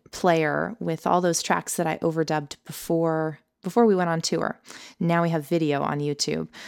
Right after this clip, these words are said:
um, from that tour. So lots of good, exciting stuff. And then my C D is available on Bandcamp for download and,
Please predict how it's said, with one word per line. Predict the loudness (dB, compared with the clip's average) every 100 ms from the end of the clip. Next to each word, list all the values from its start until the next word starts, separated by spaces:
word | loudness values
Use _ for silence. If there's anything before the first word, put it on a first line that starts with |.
| -16 -16 -2
um, | 2 2 2 0 0
from | 4 4
that | 4
tour. | 0 0 0 -4 -6
So | -4 0 2 2
lots | 0 2
of | 0 -2
good, | -2
exciting | -4 -2 0 2 0
stuff. | 0 2 2 0
And | -2
then | 0 0
my | -2
C | -2 -2 0 2
D | 2 2 0
is | 0
available | -2 0 0 0 -2 0 0 -2 -4 -14 -16 0
on | 2 4
Bandcamp | 2 2 0 2 4 2
for | -2 -4 0 2 2 0
download | 0 2 2 2 0 2 2 2
and, | 0 2 4 2 0